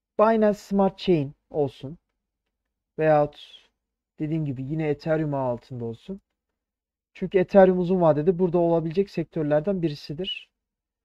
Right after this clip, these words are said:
E, token'ınız hakkında işte buraya bir logo yapıştırırsınız. Ben geleceğin kaşfi gibi.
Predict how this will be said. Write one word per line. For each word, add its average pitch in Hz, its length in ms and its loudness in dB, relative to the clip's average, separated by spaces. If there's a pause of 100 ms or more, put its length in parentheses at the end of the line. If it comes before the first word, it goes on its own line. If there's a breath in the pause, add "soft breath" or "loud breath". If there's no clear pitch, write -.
(240)
E, - 100 -10 (160)
token'ınız 262 640 0
hakkında 190 600 2
işte 170 360 -10
buraya 196 220 6
bir 185 60 -2
logo 185 240 4
yapıştırırsınız. 156 720 -4
Ben 165 180 2
geleceğin 156 320 -2
kaşfi 135 420 -6
gibi. 151 220 -10